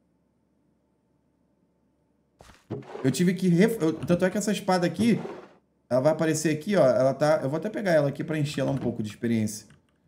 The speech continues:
Mas eu tive que fazer ela de novo. Eu tive que fazer outra. A minha espada sumiu, não quebrou. Ela tava full. A durabilidade dela, mano, o drone podia bater em do, cinco mil bichos, um atrás do outro aqui, que não quebrava.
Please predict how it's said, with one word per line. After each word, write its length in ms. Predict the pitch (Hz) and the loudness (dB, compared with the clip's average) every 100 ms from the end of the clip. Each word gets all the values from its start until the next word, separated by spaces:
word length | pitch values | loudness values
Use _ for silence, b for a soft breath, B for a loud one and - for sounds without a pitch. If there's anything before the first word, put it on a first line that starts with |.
| _ _ _ | _ _ _
Mas 180 | 123 139 | 0 0
eu 80 | 165 | 2
tive 220 | 175 175 | 2 2
que 140 | 175 | 0
fazer 560 | 180 202 175 127 185 214 | 0 2 2 2 0 2
ela 240 | 165 170 180 | 0 2 2
de 100 | 185 | 2
novo. 380 | 165 120 104 98 _ _ _ _ _ _ _ _ _ _ _ _ _ 123 | 2 0 -4 -10 _ _ _ _ _ _ _ _ _ _ _ _ _ -8
Eu 60 | |
tive 180 | - 143 | -4 -4
que 60 | 143 | 2
fazer 320 | 156 120 170 | 2 4 4
outra. 360 | 175 120 110 - | 4 2 -4 -2
A 100 | 135 | -2
minha 140 | 160 | 2
espada 360 | 180 - 160 185 | 0 2 0 0
sumiu, 300 | 180 254 196 | -2 -2 2
não 160 | 170 233 | 2 2
quebrou. 480 | 277 240 180 151 - _ | 0 2 2 0 -10 _
Ela 140 | 139 | -2
tava 240 | 147 180 202 | 2 4 2
full. 420 | - 214 240 - - _ _ _ | 2 2 2 0 -8 _ _ _
A 100 | 131 | 0
durabilidade 640 | 147 214 226 226 214 226 | 4 2 2 2 4 2
dela, 300 | 170 185 240 | 4 4 4
mano, 280 | 190 147 147 | 2 2 2
o 40 | 151 | 2
drone 220 | 175 220 | 2 2
podia 240 | 220 208 | 2 2
bater 280 | 202 208 214 | 4 2 2
em 340 | 214 202 185 | 4 4 4
do, 400 | 170 - 147 175 | 0 -4 -2 -2
cinco 340 | - - 269 311 | 0 2 2 4
mil 160 | 247 | 4
bichos, 280 | 185 185 180 | 4 2 2
um 80 | 226 | 0
atrás 260 | 262 233 208 | 2 2 4
do 80 | |
outro 180 | 208 202 | 4 2
aqui, 100 | 180 | -2
que 100 | 196 | -2
não 80 | 226 | -2
quebrava. 500 | 226 196 135 110 - | 0 2 2 0 -6